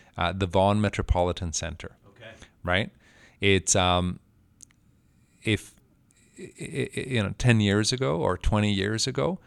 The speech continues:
Speaker 1: this would have simply been a, another low-scale development, right? But now you have a transit station. Now you have some higher density around it. Now you have, like, walkable streets.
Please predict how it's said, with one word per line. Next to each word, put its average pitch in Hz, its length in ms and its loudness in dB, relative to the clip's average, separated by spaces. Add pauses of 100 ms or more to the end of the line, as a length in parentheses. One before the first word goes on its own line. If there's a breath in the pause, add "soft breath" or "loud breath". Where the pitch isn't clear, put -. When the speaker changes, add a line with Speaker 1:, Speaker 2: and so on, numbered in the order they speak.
(160 soft breath)
Speaker 1:
this 113 200 2
would 110 140 4
have 95 260 -2
simply 110 560 4
been 110 580 -4 (120)
a, 95 240 -2
another 95 540 2
low-scale 95 920 2 (200)
development, 87 600 -4
right? 98 380 -6 (460 soft breath)
But - 180 -12
now 127 480 0 (300 soft breath)
you 95 80 0
have 95 120 0
a 98 40 -2
transit 92 400 0
station. 101 420 -10 (300)
Now 117 520 2
you 110 100 0
have 98 240 0
some 92 160 -2
higher 95 380 0
density 90 440 -2
around 85 360 -4
it. - 200 -16 (360 soft breath)
Now 107 420 0
you 110 140 -4
have, 95 260 -6
like, 92 160 -12
walkable 95 580 -2
streets. - 560 -4